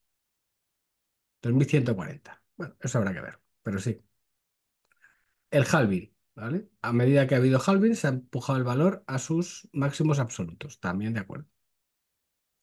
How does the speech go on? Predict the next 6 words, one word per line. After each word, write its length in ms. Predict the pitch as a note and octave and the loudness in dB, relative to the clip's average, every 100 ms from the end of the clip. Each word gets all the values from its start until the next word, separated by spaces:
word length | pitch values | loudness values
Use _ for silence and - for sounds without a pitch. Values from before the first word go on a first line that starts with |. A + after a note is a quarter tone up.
| _ _ _ _ _ - | _ _ _ _ _ 0
Los 120 | B2+ | 4
movimientos 400 | C#3 C#3+ E3 E3+ | 6 6 6 6
ciclos 320 | - D#3+ D#3 | 4 4 4
del 140 | D3 C#3+ | 4 2
Bitcoin 420 | D3 - G3+ G#3+ | 0 0 2 2
están 340 | D#3 E3 D#3+ | 0 0 -2